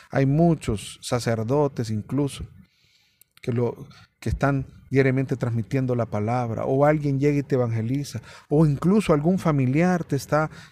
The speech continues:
llamando o haciéndote una invitación para ir a una celebración, una asamblea, o ir a la misa. No sé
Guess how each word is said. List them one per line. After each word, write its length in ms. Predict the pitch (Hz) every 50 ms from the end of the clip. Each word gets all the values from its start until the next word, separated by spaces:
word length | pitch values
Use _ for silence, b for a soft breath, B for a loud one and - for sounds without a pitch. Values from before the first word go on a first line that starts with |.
| B B
llamando 600 | 139 127 123 127 143 156 160 160 147 131 120 110 B B B B
o 160 | - 143 143
haciéndote 440 | 135 127 - 160 156 160 156 - 156
una 100 | 151 151
invitación 500 | 151 143 143 - 123 113 - 151 151 151
para 240 | - - 123 117 117
ir 140 | 127 139 143
a 40 | 147
una 120 | 139 131
celebración, 800 | 117 - 113 113 107 101 95 95 - - - 127 135 151 143 135
una 140 | 135 131 123
asamblea, 640 | 117 - 113 101 95 95 113 131 147 156 151 135 120 B B B B B B
o 120 | B 117 127
ir 180 | 147 196 220
a 60 | 247 247
la 140 | 214 156
misa. 600 | 123 127 151 220 277 302 262 - - 135 107 85 110 - - - _ _ _ _ _ _ - - - - _ _ _ _ _ _ _ _ _ _ _ _ _ _ _ _ _ -
No 200 | 160 170 190 180
sé 340 | - - 196 214 226 233